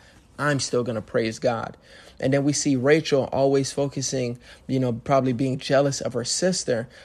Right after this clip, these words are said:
because her sister was able to produce kids and she's frustrated because she couldn't have any. You know, I see that, you, you know, I want us to see that jealousy is something that fools us into always focusing on someone else or something else,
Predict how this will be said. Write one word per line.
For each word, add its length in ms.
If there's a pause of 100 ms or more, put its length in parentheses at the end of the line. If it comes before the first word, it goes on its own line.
(100)
because 340
her 120
sister 580
was 240
able 220
to 60
produce 420
kids 340
and 100
she's 280
frustrated 800 (320)
because 320
she 640
couldn't 300
have 320
any. 360 (480)
You 140
know, 120
I 120
see 280
that, 240
you, 200
you 160
know, 60
I 40
want 180
us 80
to 60
see 140
that 140
jealousy 380
is 80
something 320
that 120
fools 480
us 180
into 260
always 440
focusing 560
on 180
someone 480
else 440 (300)
or 120
something 640
else, 260